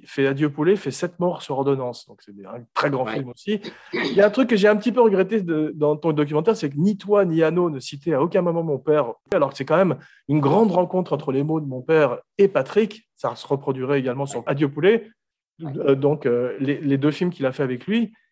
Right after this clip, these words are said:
Speaker 1: Et c'est vrai qu'il y a une musique qui est très particulière et qui,
Speaker 2: Oui.
Speaker 1: et que Patrick a su. Patrick qui jouait son texte au rasoir, parce que on dirait de l'improvisation, mais il y avait un travail en amont
Speaker 2: Exactement.
Speaker 1: énorme.
Speaker 2: Ouais. Ah, tout à fait.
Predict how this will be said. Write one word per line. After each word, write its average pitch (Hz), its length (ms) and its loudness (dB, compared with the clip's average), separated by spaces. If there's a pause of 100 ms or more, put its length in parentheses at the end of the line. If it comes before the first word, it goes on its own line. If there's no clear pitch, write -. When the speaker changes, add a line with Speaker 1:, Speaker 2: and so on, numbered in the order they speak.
(140)
Speaker 1:
Et 135 80 -8
c'est - 140 -2
vrai 190 120 4
qu'il 175 120 2
y - 20 4
a 143 40 4
une 143 120 0
musique 170 560 -2 (300)
qui 151 240 -2
est 160 120 0
très 208 160 -2
particulière 147 920 -2
et 139 160 -2
qui, - 160 -18
Speaker 2:
Oui. 180 140 -6
Speaker 1:
et 131 60 -6
que 135 100 -6
Patrick 139 460 -4
a 131 80 -6
su. - 380 -8 (300)
Patrick 208 260 0
qui 160 140 -6
jouait 160 180 2
son 156 200 -4
texte 190 360 -4 (160)
au 143 100 2
rasoir, 151 600 0
parce 131 140 -12
que 131 180 -4 (260)
on 143 80 -2
dirait 151 220 2
de 165 60 0
l'improvisation, 147 720 2
mais 135 180 0
il 127 60 -4
y 131 60 -4
avait 131 120 -4
un 131 80 -4
travail 160 420 -6
en 135 120 -4
amont 170 440 0
Speaker 2:
Exactement. - 600 -4
Speaker 1:
énorme. 107 160 -8
Speaker 2:
Ouais. 87 120 -16 (280)
Ah, 98 60 -6
tout 123 160 -10
à 123 60 0
fait. - 260 -6